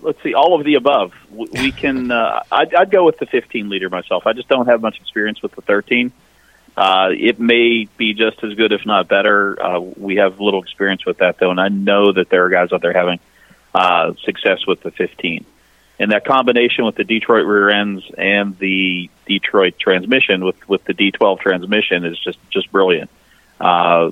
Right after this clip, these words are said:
the way that thing's controlled, it's, it's a terrific transmission. And I believe that the high torque version of that engine, there's two different horsepower ratings, one slightly lower than the other.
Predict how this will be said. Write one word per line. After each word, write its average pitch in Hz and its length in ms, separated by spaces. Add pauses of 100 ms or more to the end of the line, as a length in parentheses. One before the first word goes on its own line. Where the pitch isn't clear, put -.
(100)
the 92 80
way 95 160
that 92 180
thing's 95 220
controlled, 98 500
it's, - 140
it's - 280
a 90 60
terrific 90 400
transmission. 92 640 (640)
And 98 440
I 151 240
believe 117 460
that 107 180
the 107 220
high 127 260
torque - 380
version 101 340
of 95 60
that 98 160
engine, 101 260
there's 98 160
two 135 140
different 110 260
horsepower 113 420
ratings, 120 380
one 123 220
slightly 110 480
lower 107 280
than 92 160
the 95 140
other. 101 340